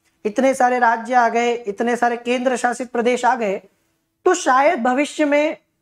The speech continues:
और ज्यादा राज्यों की जरूरत नहीं पड़ेगी, और ज्यादा राज्य बनाने नहीं पड़ेंगे। लेकिन विभिन्न कारणों से,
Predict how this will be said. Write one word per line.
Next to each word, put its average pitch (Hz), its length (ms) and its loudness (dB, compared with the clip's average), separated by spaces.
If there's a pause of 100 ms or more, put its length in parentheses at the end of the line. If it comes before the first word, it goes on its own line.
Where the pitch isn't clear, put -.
(400)
और 277 360 4
ज्यादा 269 380 2
राज्यों 233 460 0
की 294 140 -2
जरूरत 233 380 2
नहीं 226 280 -2
पड़ेगी, 165 420 -6 (540)
और 269 260 6
ज्यादा 269 280 2
राज्य 247 360 0
बनाने 240 440 0
नहीं 247 320 -2
पड़ेंगे। 254 440 0
लेकिन 247 680 -2 (1300)
विभिन्न 320 460 2
कारणों 254 460 2
से, - 180 -10